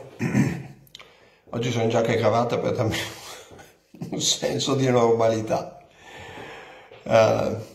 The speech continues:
no, io non ho finora commentato i vari D P C M sulla, sulla mobilità,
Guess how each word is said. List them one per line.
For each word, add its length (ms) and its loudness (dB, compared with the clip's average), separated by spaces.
no, 160 0
io 680 4
non 240 -2
ho 440 4
finora 340 2
commentato 680 0
i 40 -4
vari 560 2
D 140 -8
P 100 -6
C 400 -2
M 220 -2
sulla, 580 -2
sulla 260 -4
mobilità, 1040 0